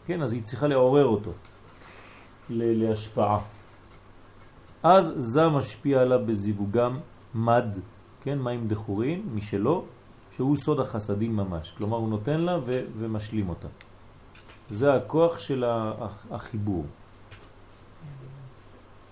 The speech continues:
כלומר, החיבור הנאות זה כשההתעוררות באה ממנה, לא ממנו. זה החיבור האמיתי.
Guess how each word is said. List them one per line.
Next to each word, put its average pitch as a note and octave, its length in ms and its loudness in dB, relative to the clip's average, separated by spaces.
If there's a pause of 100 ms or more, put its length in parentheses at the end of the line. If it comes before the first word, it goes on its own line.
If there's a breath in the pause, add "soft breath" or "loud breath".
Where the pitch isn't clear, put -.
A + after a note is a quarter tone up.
(1300)
כלומר, A#2 300 0
החיבור C#3+ 480 0
הנאות E3 580 -2 (1300)
זה A2+ 200 -4 (160)
כשההתעוררות B2 1400 -2
באה C3 280 0
ממנה, G#2 380 -6 (280)
לא A2+ 80 0
ממנו. F2+ 360 -4 (2750)
זה B2 120 -2
החיבור A#2+ 440 -4
האמיתי. G#2 340 -4